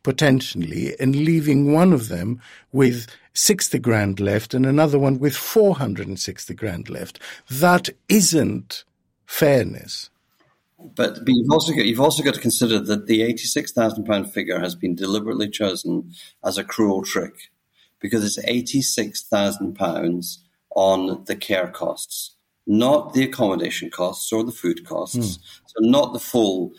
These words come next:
Speaker 2: thousand and a half pounds you spend, you spend a week, uh, in a care home, a proportion of that.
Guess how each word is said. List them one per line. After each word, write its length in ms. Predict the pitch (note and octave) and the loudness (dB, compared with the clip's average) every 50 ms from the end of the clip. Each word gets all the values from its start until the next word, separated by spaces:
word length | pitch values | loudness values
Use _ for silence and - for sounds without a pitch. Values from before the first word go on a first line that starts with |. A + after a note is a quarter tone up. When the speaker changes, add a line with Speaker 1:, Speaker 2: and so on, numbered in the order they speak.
| _ _ - | _ _ 0
Speaker 2:
thousand 340 | B2+ A2 G#2+ G2+ G#2 G#2 | 0 2 2 0 0 0
and 100 | G2 F#2+ | 0 0
a 20 | F#2+ | 0
half 180 | F#2 F2+ - | 0 -2 -4
pounds 320 | - F#2+ F2 F2 F2 E2+ F2+ | -4 -4 -2 -2 -2 -4 -6
you 60 | F2 | -8
spend, 400 | - - F#2 F2+ F2 E2 E2 - - - | -8 -6 -4 -4 -4 -4 -6 -8 -8 -6
you 180 | E2+ - - | -6 -6 -6
spend 260 | - - F#2 F2 F2 | -6 -4 -4 -4 -2
a 80 | F2 E2+ | -2 -2
week, 380 | E2+ F#2+ F2+ E2+ - - - - - _ - | -2 -2 -2 -4 -4 -6 -10 -16 -20 _ -10
uh, 100 | E2+ E2 E2 - | -10 -8 -8 -8
in 140 | F2+ F2 E2+ | -8 -8 -8
a 60 | E2+ | -8
care 280 | - F#2+ F2 E2+ E2+ E2 | -8 -6 -6 -4 -4 -4
home, 400 | E2 E2+ F2 F2+ G2 - - - _ _ _ _ _ _ - - - - - - - - - | -2 -2 -2 -2 -4 -6 -8 -14 _ _ _ _ _ _ -16 -16 -14 -14 -14 -16 -16 -12 -8
a 80 | - - | -8 -8
proportion 640 | - - A2+ - - - B2 G#2 - - - E2+ | -6 -6 -10 -6 -2 0 0 0 -2 -4 -6 -8
of 100 | E2 - | -8 -6
that. 380 | - - - - - - - | -6 -8 -8 -10 -14 -20 -20